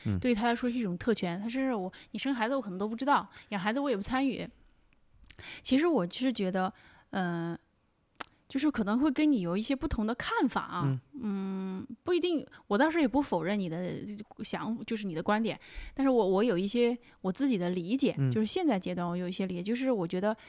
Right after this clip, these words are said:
Speaker 2: 女人生孩子，呃，她其实，就是我们生理上有这样的一种，就是我们的生理，我们的身体决定我们有这个能力。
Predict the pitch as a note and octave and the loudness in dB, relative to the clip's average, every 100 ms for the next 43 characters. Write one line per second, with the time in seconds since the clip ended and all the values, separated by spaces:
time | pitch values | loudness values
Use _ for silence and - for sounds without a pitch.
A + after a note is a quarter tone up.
0 | - _ G3 F#3 G#3+ D4 D4 A#3 F3+ G#3 | -20 _ -2 0 0 2 2 2 -2 -2
1 | G#3 F3 - _ - - _ G3+ F#3+ F3+ | -4 -4 -8 _ -20 -20 _ -4 -2 -2
2 | F3 F3 F3 F3+ A3+ _ _ _ - D4 | -4 -6 -6 -8 -12 _ _ _ -6 -4
3 | D4+ - A3+ A#3 G#3+ G#3+ G#3+ G#3+ B3 _ | -2 -2 -2 -2 -2 -2 -2 -4 -6 _
4 | _ _ - - - F4 F4 A#3+ F3 G3 | _ _ -20 -10 -2 2 6 6 4 0
5 | - F4+ F4 F#3+ F#3+ A#3 G3+ F#3 C4 B3 | 0 2 2 0 0 0 0 0 0 2
6 | A#3 B3 G#3+ E3+ E3 E3 - _ _ _ | 0 0 -2 -2 -4 -8 -14 _ _ _
7 | E4+ F4 C#4 F3+ F#3+ B3 - G4 F#4+ F#3+ | -2 2 4 2 0 0 0 0 0 -2
8 | E3 - G3 G3 A#3 F#4+ G4+ - F#3+ E3 | -6 -6 -4 -2 0 0 -2 -4 -6 -6
9 | F3+ F#3+ C#4+ G#3+ G3 G3 B3+ B3+ F#3 D3+ | -6 -2 -2 0 -2 -4 -2 -4 -4 -6
10 | F#3+ D#4+ - | -2 -2 -2